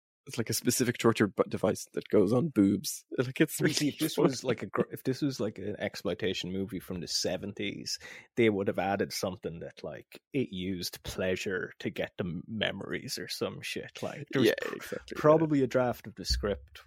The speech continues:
Speaker 2: where that was the case.
Speaker 1: Yeah,
Speaker 2: Like,
Speaker 1: yeah,
Speaker 2: this
Speaker 1: definitely.
Speaker 2: film could, if this was made, this could have easily been a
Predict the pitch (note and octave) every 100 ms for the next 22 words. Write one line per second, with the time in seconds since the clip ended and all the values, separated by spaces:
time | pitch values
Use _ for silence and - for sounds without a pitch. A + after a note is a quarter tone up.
0 | - - G2 F2 F#2 - F2 F#2+ G2 -
1 | - B2 C3 C#3 - - - - - -
2 | _ _ _ _ - F#2+ F2 E2+ F2+ F3
3 | F#3+ - - - D3+ B2 - B2+ B2 D3+
4 | - D3 C3+ - C#3+ - C#3 A#2 A2+ G#2
5 | G2 F#2+ E2+